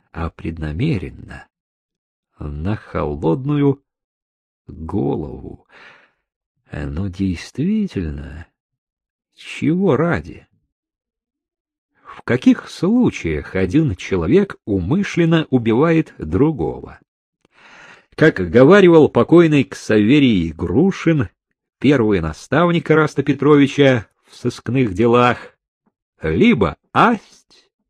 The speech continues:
либо исть, либо есть, либо ость. То есть должна присутствовать страсть,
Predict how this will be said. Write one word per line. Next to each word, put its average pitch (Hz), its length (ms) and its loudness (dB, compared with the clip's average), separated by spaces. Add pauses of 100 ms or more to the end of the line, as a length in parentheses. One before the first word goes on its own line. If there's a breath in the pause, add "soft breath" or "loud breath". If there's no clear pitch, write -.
(140)
либо 110 540 0 (380)
исть, - 680 2 (560)
либо 113 560 4 (420)
есть, 80 1040 -2 (420)
либо 233 640 6 (500)
ость. - 760 -4 (800)
То 226 120 2
есть 160 440 0 (480 soft breath)
должна 117 580 2
присутствовать - 920 -4 (760)
страсть, - 920 -4